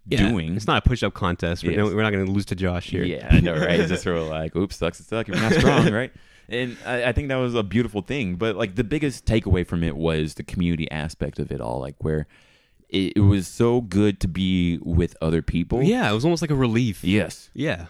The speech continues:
Speaker 2: It made me less worried. Like, don't get me wrong. Like, I'm cognizant for this, this disease, this virus is going on.
Speaker 1: Right.
Speaker 2: But it made, you know, I washed my hands five times at that party.
Speaker 1: Mm-hmm.
Speaker 2: You know, and, like, I was there for,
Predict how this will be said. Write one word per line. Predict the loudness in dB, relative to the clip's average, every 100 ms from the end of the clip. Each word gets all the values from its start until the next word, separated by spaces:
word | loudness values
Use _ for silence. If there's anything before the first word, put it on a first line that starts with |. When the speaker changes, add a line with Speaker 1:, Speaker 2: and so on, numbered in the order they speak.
| -2
Speaker 2:
It | 0
made | 4 2 2
me | 0 0
less | 0 -2 0
worried. | 0 2 2
Like, | 2 2
don't | 2
get | 0
me |
wrong. | 0 -2 -2
Like, | -4 -4
I'm | -6 -6 -6 -6
cognizant | -4 -4 -4 -8 -6 -6 -6 -14 _ _ _ -20
for | _ 2 4 2 2
this, | 0 0 -2 -10 -20 -20 -6
this | -2 -2
disease, | -2 -6 -2 -2 0 -2
this | -2 -2
virus | -2 0 -2
is | -4
going | -2 -2 0
on. | -2 -2 -6 _ -20 -10
Speaker 1:
Right. | -6 -4 -6 -6
Speaker 2:
But | -2 0 -2 -6 -18 _ _ _ _
it | 0
made, | 2 0 -2
you | -2 0
know, | 0 0
I | 0 0
washed | 0 -2 -2
my | -4
hands | -2 -2 -2 -4 -4
five | -4 -2 -2
times | -4 -4 -2 -2
at | -2
that | -4
party. | -2 -2 -4 -8 -6
Speaker 1:
Mm-hmm. | -6 -6 -2
Speaker 2:
You | 0
know, | 0 -2
and, | -4
like, | -6
I |
was | -6
there | -4 -4
for, | -6 -14 -18